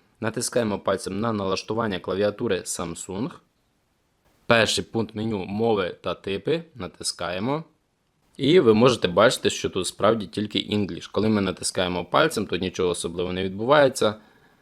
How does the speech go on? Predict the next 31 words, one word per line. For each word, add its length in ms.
І 100
щоб 280
додати 400
нам 240
до 140
розкладки 520
клавіатури 540
українську 720
мову, 320
нам 260
потрібно 400
натиснути 600
на 140
пункт 320
меню, 320
який 280
знаходиться 560
під 240
English, 500
керування 580
мовами 580
введення. 800
І 80
так, 260
натискаємо 680
на 160
пункт 300
меню 280
керування 580
мовами 560
введення. 800